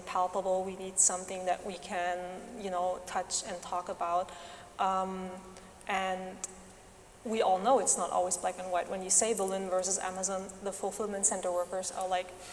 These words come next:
"I'm not against Amazon, what are you talking about?" You know, I'm like, "I want to, um, organize." So, um, uh,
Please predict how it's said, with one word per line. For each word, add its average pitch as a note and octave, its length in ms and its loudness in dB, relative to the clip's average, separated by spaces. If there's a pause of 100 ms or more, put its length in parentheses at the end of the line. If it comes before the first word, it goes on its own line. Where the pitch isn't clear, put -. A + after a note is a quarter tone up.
(140)
"I'm F#3 160 -4
not F4 160 4
against F#3 340 6 (120)
Amazon, G3 420 2
what G3 140 2
are A3 60 0
you A3+ 120 -4
talking A#3+ 400 8
about?" F3 300 6
You G3 60 -2
know, F#3 280 4
I'm F#3 200 0 (120)
like, F3+ 280 0
"I - 60 0
want F#3+ 200 -2
to, G#3+ 120 -2 (260)
um, F3+ 120 2 (140)
organize." G3 460 4
So, F3+ 300 8 (540)
um, F#3 340 10 (1040)
uh, G#3 160 0